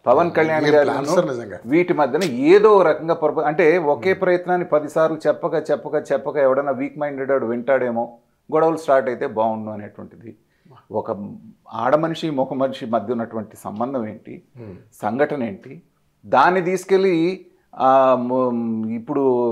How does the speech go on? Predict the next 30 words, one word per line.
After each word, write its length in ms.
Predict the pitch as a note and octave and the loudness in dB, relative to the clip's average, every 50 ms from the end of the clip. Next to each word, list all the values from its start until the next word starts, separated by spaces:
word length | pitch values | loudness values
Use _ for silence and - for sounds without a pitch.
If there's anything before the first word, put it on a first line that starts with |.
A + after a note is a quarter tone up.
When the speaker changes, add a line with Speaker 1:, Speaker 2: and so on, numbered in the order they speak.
| A2+ A2+ G#2+ F#2 G#2 G#2+ - _ _ _ - | 0 0 -2 -4 -10 -18 -20 _ _ _ 2
Speaker 1:
లోకేష్ 400 | B2 F3 F#3 F#3 F#3+ F#3 F#3 F3 | 4 4 6 6 4 2 4 4
గారిని 240 | F#3 F3 E3 F3+ E3+ | 4 4 4 2 -2
చీఫ్ 260 | - E3 E3 D#3+ F3 | -2 -4 -4 -4 -4
మినిస్టర్ 340 | E3+ D#3+ D#3 - D#3 D3+ D3+ | -6 -8 -8 -8 -6 -2 -2
చేయడానికి 420 | D3 A#2+ D3+ D3+ D3+ C#3+ B2+ C#3+ | -2 0 0 0 -2 -2 -6 -8
ఇంత 280 | C3 C3+ C3 - - B2 | -8 -8 -8 -8 -6 -2
చేయాలి 300 | B2 B2+ C3 C#3+ C#3 B2+ | 2 4 4 4 4 4
ఆయన. 220 | A#2+ A2 A2 - A2+ | 2 0 -2 -6 -10
Speaker 2:
ఉమ్. 220 | A2 G#2+ G2+ F2+ F2+ - _ _ _ _ - - | -10 -12 -14 -16 -20 -20 _ _ _ _ -8 -4
Speaker 1:
ఇంత 580 | E3+ E3 E3 - E3+ D#3+ - - - _ - A#2 | -4 -4 -4 -6 -8 -10 -10 -10 -14 _ -10 -10
Speaker 2:
అసలు 180 | A2+ C3 C#3 | -6 -2 0
ఏమైనా 120 | C3+ D3 D#3+ | 2 2 4
Speaker 1:
చేయాలా? 200 | D3 C#3+ D3+ D3+ | 6 6 6 6
Speaker 2:
సంబంధం 220 | F#3 G3 F#3 E3 | 6 4 4 2
ఉందా? 180 | D3 C#3 D3 - - - - - - - - | -2 -2 -6 -10 -10 -12 -20 -20 -18 -8 -2
అదే, 140 | C#3 C#3 D3 | 0 2 2
అదే. 160 | C#3 A#2+ A#2 - - | 2 0 -2 -6 -6
ఉమ్. 360 | C3+ C#3+ C#3+ C#3 C3 A#2+ A2+ G#2+ - | -4 -4 -4 -4 -4 -6 -10 -10 -10
Speaker 1:
అందుకనే 380 | G#2 G#2 G#2+ G#2+ - C3 C#3 D3 | -10 -10 -8 -4 -4 -4 -2 -2
ఏంటంటే 420 | C3+ A#2 A#2 A2+ G#2 - D3 F3 | -4 -4 -6 -6 -8 -8 -8 -8
ఇవన్నీ 460 | D#3+ A#2 A2 G#2 A2+ A2 A2 A#2+ C3+ | -8 -6 -6 -6 -6 -6 -6 -8 -8
కూడా 220 | B2 G#2+ B2 C#3+ C#3+ A2+ G#2 | -8 -6 -4 -4 -4 -4 -4
ఊహాజనితమైనటువంటి 1120 | G#2 B2 B2 B2+ C3+ C3 A#2 G#2+ A2+ G#2+ A2+ A2 F#2+ A2 A2 G#2 G#2 - - G#2+ F#2 G#2+ | -6 -6 -6 -4 -4 -4 -4 -6 -8 -8 -8 -10 -12 -12 -12 -12 -12 -14 -16 -18 -18 -18
విషయాలు. 500 | G2 - - - A2 A2 G#2+ G2+ B2 G3+ - _ - | -18 -18 -12 -6 -4 -4 -4 -6 -8 -12 -14 _ -20
Speaker 2:
ఉమ్. 220 | B2 A2+ G#2+ G2 E2+ E2 _ _ - | -18 -16 -16 -16 -16 -18 _ _ -10
Speaker 1:
ప్రజలకి 440 | A#2 G2+ F#2+ C3 D3 E3 D#3+ F3 D#3 | -10 -4 0 0 0 0 0 -2 -4
ఏంటంటే 460 | C#3+ C3 A#2 A#2+ A2 G#2 - D3+ D#3+ | -4 -4 -6 -6 -8 -6 -6 -8 -8
టీవీల్లో 720 | D#3+ - - A#2 B2+ B2 B2 B2+ A#2 A#2 A2+ A2 A#2 A#2+ A#2 | -8 -10 -10 -10 -8 -6 -6 -6 -6 -6 -2 -2 -2 -2 0
లేకపోతే 500 | A2+ A#2 G#2+ A2 - - - - A#2 A2 | -2 -4 -6 -6 -10 -18 -12 -10 -10 -10
ఈ 160 | A2 A2 | -10 -12